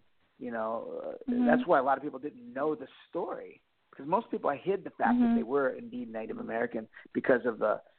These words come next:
Speaker 1: you know, the early traumas of, uh, the development of our country and Can-, North America, you know, uh, United States and Canada. What was happening to Native American people in the early nineteen hundreds and mid nineteen hundreds, you know, nobody really wanted to be a Native American 'cause, you know,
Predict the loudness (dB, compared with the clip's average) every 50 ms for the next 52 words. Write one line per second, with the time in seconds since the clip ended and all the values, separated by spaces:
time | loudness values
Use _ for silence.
0 | _ _ _ -20 -20 -20 _ _ _ -2 0 0 0 0 0 2 4 4 4 4
1 | 2 -4 -6 -4 0 2 2 2 2 -2 -6 -6 -10 -10 -10 -8 -8 -6 -6 -6
2 | -6 -8 -10 -12 -12 -14 -12 -12 -4 -2 -2 -2 -2 -4 -8 -10 -10 -10 -8 -8
3 | -8 -8 -8 -8 -8 -8 -8 -8 -8 -8 -8 -8 -10 -16 -20 _ _ -20 _ -4
4 | -2 -2 0 0 0 0 0 0 0 2 4 4 4 2 2 0 0 0 -2 -8
5 | -12 -12 -12 -12 -10 -10 -10 -10 -8 -10 -6 -2 0 2 0 2 0 -2 -2 -2
6 | -6 -6 0 2 4 4 4 4 2 2 0 -4 -12 -18 -20 -20 -2 _ 2 2
7 | 2 2 2 2 2 2 2 -2 -10 -12 -14 -16 -18 -14 -14 -14 -14 -12 -12 -12
8 | -12 -12 -12 -16 -12 -12 -12 -10 -10 -14 -12 -12 -14 -14 -16 -18 _ _ _ _
9 | -2 0 0 0 -2 -2 -4 -6 -6 -8 -8 -8 -6 -6 -6 -8 -8 -12 -8 -6
10 | -8 -6 -4 -8 -8 -8 -10 -12 -10 -10 -8 -8 -8 -10 -12 -16 _ _ -20 -20
11 | -20 -20 -12 _ 4 4 6 6 6 6 6 4 4 2 2 2 0 -2 -2 -4
12 | -6 -6 -8 -10 -12 -18 _ -2 -2 -2 0 -2 -6 -10 -12 -12 -14 -16 -14 -12
13 | -12 -12 -12 -14 -14 -14 -16 -16 -16 -20 _ _ _ -12 -10 -8 -6 -6 -6